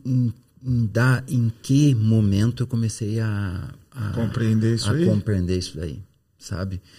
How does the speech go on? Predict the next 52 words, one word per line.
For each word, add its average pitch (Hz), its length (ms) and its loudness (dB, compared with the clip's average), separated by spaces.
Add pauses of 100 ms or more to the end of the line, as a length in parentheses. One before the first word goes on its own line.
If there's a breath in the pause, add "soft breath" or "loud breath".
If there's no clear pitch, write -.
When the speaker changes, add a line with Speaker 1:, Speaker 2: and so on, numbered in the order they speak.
(340 loud breath)
Speaker 1:
Eu 113 100 4
não 147 140 6
tenho 143 240 4
convicção 113 500 0
ainda. 104 320 0 (240)
Eu 98 120 -6
tenho 101 240 2
dito 95 280 -6
que - 140 -6
eu 90 420 -2 (140)
não 104 180 0
tenho 95 240 -2
mais 92 240 -4
muitas 95 300 -4
certezas. 113 540 -2
Eu 95 80 -2
sou 92 160 -2
um 90 60 2
atento 98 340 -2
observador 90 500 -2
da 92 80 0
realidade. 90 500 -2
Isso - 120 -10
eu - 20 -4
aprendi 95 300 -4
com 98 120 -6
o 87 40 -4
Bert, - 340 -8
né? 110 200 -6 (540 soft breath)
Depois 104 280 -4
que - 80 -2
ele 95 100 -4
percebeu 101 600 4 (380 soft breath)
as 90 220 0
ordens 92 300 2
do 95 120 2
amor 92 340 0
e 90 80 0
eu 87 100 0
consegui 95 340 -4
perceber 90 400 -2
as 90 140 -2
leis 92 200 -2
da 95 100 -2
vida, 101 220 -4
eu 117 120 0
sou 110 180 0
um - 20 4
atento 113 320 0
observador 98 500 0
da 98 80 2
realidade. 95 540 0